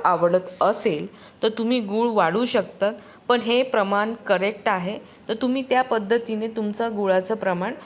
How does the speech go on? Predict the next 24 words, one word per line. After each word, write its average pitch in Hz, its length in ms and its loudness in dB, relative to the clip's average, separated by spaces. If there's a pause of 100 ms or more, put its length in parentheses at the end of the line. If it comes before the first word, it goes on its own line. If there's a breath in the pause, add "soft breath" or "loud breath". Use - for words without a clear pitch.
(220 loud breath)
कमी 214 220 0
जास्त 202 340 0
घेऊ 208 300 2
शकता, 185 320 -6
जर 196 220 -6
तुम्ही 208 240 -6 (480 loud breath)
गोड 208 220 2
पदार्थ 180 640 -2
खाणारे 156 440 -4
असणार 143 400 -6 (140)
तर. - 40 -8 (760 loud breath)
आता 214 300 2
हा 285 240 2
जो 277 120 0
भोपळा 220 420 4
आहे, 180 320 -2
जो 185 120 -8
मी 202 120 -2
किसून 196 400 -2
घेतलेला 156 480 -4
आहे, 147 260 -6 (440 loud breath)
तो 277 40 6
आता 269 320 4
मला 233 480 2